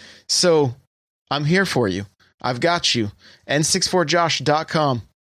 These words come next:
You'll see Doctor Mario and you'll know you're in the right <laughs> place. Okay.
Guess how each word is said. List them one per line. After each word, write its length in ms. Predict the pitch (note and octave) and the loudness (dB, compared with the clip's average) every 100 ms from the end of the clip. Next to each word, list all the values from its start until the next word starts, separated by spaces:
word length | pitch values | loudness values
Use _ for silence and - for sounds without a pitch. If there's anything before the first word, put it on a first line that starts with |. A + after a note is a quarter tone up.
| _ - | _ -2
You'll 120 | A#2+ | 0
see 220 | - D#3 | 2 0
Doctor 360 | C#3+ C#3+ D#3 F#3 | 2 0 0 0
Mario 520 | F#3+ E3+ B2+ A#2 A2 - - - | 2 4 4 2 -2 -12 -16 -6
and 120 | A#2+ | 0
you'll 140 | B2 | 2
know 160 | A#2+ A#2+ | 2 2
you're 180 | B2+ B2+ | 2 2
in 100 | B2+ | 2
the 80 | B2 | 2
right 220 | A#2+ - | 0 -2
<laughs> 0 | |
place. 600 | - D#3 C#3+ - - - - | -2 -2 0 0 0 -2 -4
Okay. 420 | A#2+ - C#3 C#3+ | -6 0 0 0